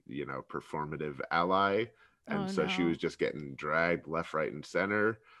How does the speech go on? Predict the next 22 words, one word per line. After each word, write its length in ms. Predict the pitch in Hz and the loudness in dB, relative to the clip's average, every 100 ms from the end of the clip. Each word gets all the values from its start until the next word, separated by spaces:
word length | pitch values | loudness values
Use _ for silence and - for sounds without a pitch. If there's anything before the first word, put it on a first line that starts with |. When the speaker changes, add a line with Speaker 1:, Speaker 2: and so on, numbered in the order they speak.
| _ - | _ -4
Speaker 1:
And 100 | 80 | -2
then 140 | 76 | -2
she 160 | - 80 | -2 -4
made 240 | 78 73 | -2 -4
an 80 | 71 | -4
apology 600 | 60 - 95 92 80 95 | -6 2 4 4 2 2
video 420 | 82 90 90 90 | 2 6 6 6
that 160 | 85 71 | 4 0
everyone 320 | 67 80 78 | -2 -4 -4
was, 360 | 73 69 - - _ _ _ _ - | -4 -6 -10 -20 _ _ _ _ -4
was 180 | 82 73 | -4 0
jumping 400 | 101 98 95 98 | 2 4 4 4
on. 460 | 95 95 92 92 95 _ _ _ _ _ _ _ | 6 6 6 2 -4 _ _ _ _ _ _ _
And 120 | 85 | 0
then 160 | 78 80 | 2 2
now, 280 | 87 85 85 | 4 4 4
uh, 320 | 78 78 80 - - _ _ | 4 2 2 -2 -8 _ _
yeah, 140 | 104 87 | 0 2
now 340 | 92 101 104 | 4 6 6
there's, 240 | 98 95 | 4 4
like, 200 | 90 80 - _ - | 2 0 -4 _ 2
I, 220 | 98 | 4